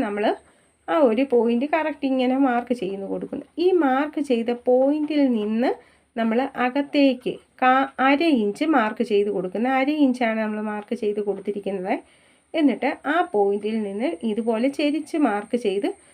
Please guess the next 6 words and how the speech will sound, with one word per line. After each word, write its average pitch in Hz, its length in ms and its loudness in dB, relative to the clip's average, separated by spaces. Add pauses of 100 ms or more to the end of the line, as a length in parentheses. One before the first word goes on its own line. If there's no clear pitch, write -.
(220)
കൊടുക്കുകയാണ് 220 680 0 (120)
ചെയ്യുന്നത്. 254 460 0 (960)
ഇങ്ങനെ 359 260 4 (120)
മാർക്ക് 226 360 -2
ചെയ്ത് 214 220 -2 (100)
കൊടുത്തതിന് 233 480 -2